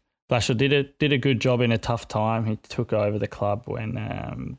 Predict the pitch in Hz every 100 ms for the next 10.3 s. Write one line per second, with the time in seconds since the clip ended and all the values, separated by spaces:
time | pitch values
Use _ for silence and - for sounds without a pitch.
0 | - 110 113 104 107 107 101 101 101 98
1 | 104 107 107 110 104 104 107 107 110 -
2 | 107 107 104 107 101 - 98 101 - 107
3 | 107 - 110 104 107 104 107 107 104 110
4 | - 107 107 107 107 - - - - -
5 | 117 - _ _ _ _ _ _ - 113
6 | 120 120 110 110 110 101 120 107 101 107
7 | 110 113 - 120 107 101 - 98 104 -
8 | - - - - 104 101 101 101 98 98
9 | 110 95 - - 110 - 110 104 104 104
10 | 101 -